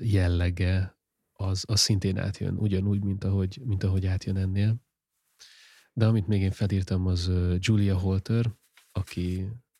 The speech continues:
ö, hasonló zenét csinál, hasonló,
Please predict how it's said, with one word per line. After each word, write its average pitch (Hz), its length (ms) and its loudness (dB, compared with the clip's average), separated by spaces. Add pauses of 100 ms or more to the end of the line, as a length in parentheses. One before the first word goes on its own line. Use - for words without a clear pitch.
(180)
ö, 98 400 -8
hasonló 104 540 0
zenét 107 340 2
csinál, 113 400 0
hasonló, 104 880 0